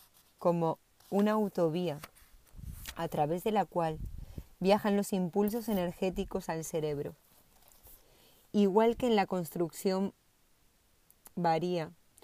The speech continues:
vuestro sistema nervioso está siendo reconstruido, ampliado y fortalecido para poder procesar más datos. Es como un tráfico que se mueve a través de vuestro cuerpo. Cuando os enfrentáis a una experiencia que está fuera de lo normal,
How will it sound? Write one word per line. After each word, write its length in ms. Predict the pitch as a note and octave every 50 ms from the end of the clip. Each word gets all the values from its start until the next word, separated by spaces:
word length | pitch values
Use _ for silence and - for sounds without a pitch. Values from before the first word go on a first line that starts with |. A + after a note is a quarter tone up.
| - _ _ _
vuestro 320 | - F3+ D#3 - F3 F3+
sistema 540 | E3+ - F3+ E3 - - - F#3 G3 G#3 G#3
nervioso 520 | G#3 F#3 E3+ E3 D#3+ F3 F3 F3+ E3+ F#3 F#3
está 220 | E3+ - E3 E3
siendo 380 | D#3 - F3+ F3+ F3+ F3+ F3+ F3+
reconstruido, 800 | F3 E3 - D#3 D#3 D#3 D3 - - D#3 D#3 D#3 D#3 D3+ D3 D#3+ - - - - - - - - - - - -
ampliado 640 | - E3+ E3+ E3+ D#3 D3 E3 D#3+ E3 E3 E3 E3+ F3+
y 80 | F#3+ G3
fortalecido 880 | F3+ - D#3+ D#3 D3+ - E3 D3+ D3+ D#3 D3+ - - F3 F3 F3 E3+
para 240 | D3 D#3 D#3 D3+ D3+
poder 340 | - D#3 D3+ D#3 D#3+ E3+ F3+
procesar 560 | - - F#3 F#3+ E3+ F3 E3 - - E3+ E3+ E3+
más 340 | E3+ E3+ F3 F3+ E3+ C#3+
datos. 500 | C#3+ D#3+ D3+ D3 - - C#3 - - - _ _ _ _ _ _ _ _ _ _ _ _ _ _
Es 160 | - G3 - -
como 180 | - G#3+ G#3
un 140 | G3 F#3+ F#3
tráfico 560 | - G3+ G3 G3 G3+ - G3+ F3 - F3 D#3+
que 100 | - F3
se 140 | D#3+ - F3
mueve 260 | E3+ E3+ F3 F3 F3+
a 60 | F3+
través 340 | F3+ - E3 D#3+ E3 E3+ E3+
de 80 | E3+ E3+
vuestro 340 | D#3 E3 D#3+ - - E3 D3+
cuerpo. 460 | - - E3 E3 D#3+ - - D#3+ D3+ _ _ _ _ _ _ _ _ _ _ _ _ _ _
Cuando 320 | - F#3 F#3 F#3 F#3 F3+ F3+
os 140 | F3+ -
enfrentáis 720 | F3+ E3+ E3 - - F3 E3 E3+ E3+ E3 F3 F3 F#3+ G3 -
a 80 | G3+
una 160 | F3 F3 F3 E3+
experiencia 720 | - - - - E3 D#3+ E3+ F3 E3+ F3 F3+ - - E3+
que 80 | - E3
está 240 | E3+ - - F3 F3
fuera 320 | - - F#3 F3+ E3+ F3
de 120 | E3+ E3+ D#3
lo 100 | D#3 D#3+
normal, 520 | D#3+ D3+ D3+ D#3 E3 E3+ D#3+ D#3+ E3 -